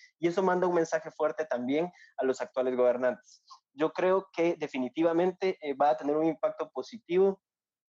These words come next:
eh, el hecho de que Joe Biden y Kamala estén en, en el poder, que han sido electos, y creo que, que sí habrán algunos cambios, no solo para Guatemala, sino para la región.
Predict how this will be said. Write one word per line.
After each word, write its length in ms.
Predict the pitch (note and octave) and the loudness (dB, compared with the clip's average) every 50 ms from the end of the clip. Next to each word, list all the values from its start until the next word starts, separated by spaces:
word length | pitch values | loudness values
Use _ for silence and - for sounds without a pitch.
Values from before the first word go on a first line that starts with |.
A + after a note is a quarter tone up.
| _ _ _ - | _ _ _ -2
eh, 280 | C3+ C3 B2+ B2 B2 | 0 2 4 4 4
el 80 | A#2+ B2+ | 4 2
hecho 240 | C#3 C3+ C3 - E3+ | 2 0 0 0 -2
de 80 | D#3 - | -2 0
que 120 | C#3 A#2+ A2+ | -2 0 0
Joe 160 | C#3 C#3+ C#3+ | 0 2 2
Biden 340 | D3+ D3 D3 C#3 D3+ D3+ C#3+ | 2 2 2 2 0 0 2
y 220 | - B2+ B2+ A#2+ A#2 | 2 2 2 0 0
Kamala 380 | - A#2+ A#2 B2+ C#3 D3 C#3+ | 0 0 0 2 2 2 2
estén 320 | C3 - - - C3+ C3+ C#3 | 0 -2 -4 -2 0 0 0
en, 280 | C#3 C3 A#2+ A#2 A2 | 2 0 0 -2 -4
en 200 | A2+ A#2+ A#2 A#2 | -6 -6 -4 -4
el 120 | B2 A#2+ A#2+ | -4 -4 -4
poder, 420 | - A#2+ A#2 B2+ C#3+ E3 E3+ - - - - - - | 0 0 2 2 2 2 -2 -6 -14 -20 -20 -8 -4
que 80 | - | -2
han 120 | C#3+ D3 C#3+ | 0 0 -2
sido 240 | C#3+ - D#3+ D#3 D3 | -2 0 0 2 2
electos, 560 | C#3 D3 E3 E3 - - F3+ F3+ - - _ _ - - _ _ _ _ | 4 2 2 0 -2 -4 -6 -6 -6 -12 _ _ -20 -20 _ _ _ _
y 380 | F3 F3+ F#3+ G3+ G3+ F#3+ - _ _ _ _ - | -2 0 0 0 -2 -4 -8 _ _ _ _ -2
creo 200 | E3 E3 F3 E3+ | 0 0 0 2
que, 280 | - D#3+ D3+ C#3+ D3 | 2 0 0 0 0
que 160 | - C#3+ C3 | -2 -2 -2
sí 240 | - - - E3 E3+ | -2 -2 0 2 4
habrán 300 | E3 D#3 D#3 D3+ D3+ D#3 | 4 4 4 4 4 2
algunos 360 | D#3 D3+ D3 D3 D3 D3 - | 2 2 2 2 0 0 0
cambios, 320 | - D#3 D3+ D#3 D#3+ D#3+ D3+ | -2 -2 0 0 0 0 2
no 160 | D#3 F3 F#3 | 0 -2 0
solo 240 | - - G3 F#3+ F#3+ | 0 0 0 0 2
para 140 | F3+ D3 C3+ | 2 2 2
Guatemala, 500 | B2+ B2+ B2 B2 A#2+ B2+ C#3+ D#3 E3 D#3+ | 2 2 0 0 -2 0 0 0 0 0
sino 240 | - D3 C#3 C3+ | 0 0 0 0
para 200 | - - - A#2+ | 2 2 2 4
la 120 | A#2+ A#2 A2+ | 2 2 0
región. 360 | G#2+ A2 G#2 - - F#2+ | -2 -4 -8 -10 -12 -12